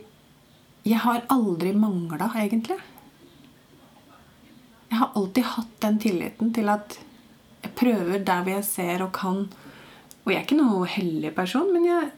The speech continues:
a-, alle har en mulighet. Det kan være å gi bort setet sitt på trikken, det kan være å sende noen tusen til en organisasjon, ikke sant? Det kan være egentlig hva som helst, men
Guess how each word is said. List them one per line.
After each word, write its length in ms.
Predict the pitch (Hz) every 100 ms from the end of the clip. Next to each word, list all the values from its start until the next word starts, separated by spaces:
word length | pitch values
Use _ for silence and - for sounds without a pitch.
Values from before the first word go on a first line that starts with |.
| - - -
a-, 120 | 285 349
alle 220 | 302 311
har 220 | 226 185
en 120 | 233
mulighet. 400 | 269 214 220 466
Det 160 | 311 339
kan 140 | 392
være 220 | 262 175 180
å 60 |
gi 120 | 180
bort 200 | 165 170 -
setet 300 | 190 156 -
sitt 220 | 165 -
på 100 | 180
trikken, 580 | 185 180 - - 427 392
det 140 | 269
kan 180 | 247 233
være 280 | 220 190 190
å 60 | 392
sende 400 | - 214 175 170
noen 160 | 185
tusen 420 | 185 170 - 180 180
til 160 | 180
en 120 | 175
organisasjon, 720 | 175 175 180 185 - 202 277 349
ikke 120 | 311
sant? 80 | 262
Det 40 |
kan 120 | 277 247
være 160 | 214
egentlig 200 | 214 220
hva 80 | 202
som 140 | 233
helst, 140 | 247 254
men 160 | 240